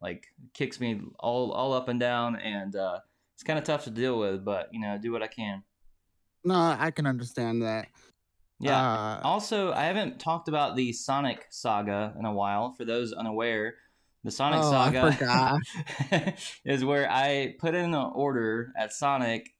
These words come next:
Speaker 1: through their mobile app, and then they said that they were out of, like, the, um, some of the stuff I was ordering, which I think was just a, uh, their blast,
Speaker 2: The
Speaker 1: like
Speaker 2: s-,
Speaker 1: a, like an M&M
Speaker 2: there's
Speaker 1: blast or whatever.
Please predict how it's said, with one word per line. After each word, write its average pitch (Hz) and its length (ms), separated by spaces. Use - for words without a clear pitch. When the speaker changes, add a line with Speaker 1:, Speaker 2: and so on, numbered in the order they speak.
Speaker 1:
through 127 140
their 127 120
mobile 127 380
app, 104 280
and 123 120
then 123 100
they 127 140
said 131 180
that 123 100
they 123 120
were 117 160
out 113 380
of, 110 160
like, 107 340
the, 107 260
um, 98 560
some 131 240
of 117 80
the 107 80
stuff 113 300
I 104 100
was 98 100
ordering, 110 400
which 104 140
I 107 60
think 160 260
was 113 140
just 113 340
a, 104 200
uh, 90 320
their 110 120
blast, 101 440
Speaker 2:
The 131 60
Speaker 1:
like 104 120
Speaker 2:
s-, 104 140
Speaker 1:
a, 95 140
like 110 80
an 127 180
M&M 123 80
Speaker 2:
there's 117 180
Speaker 1:
blast 104 380
or 107 60
whatever. 98 400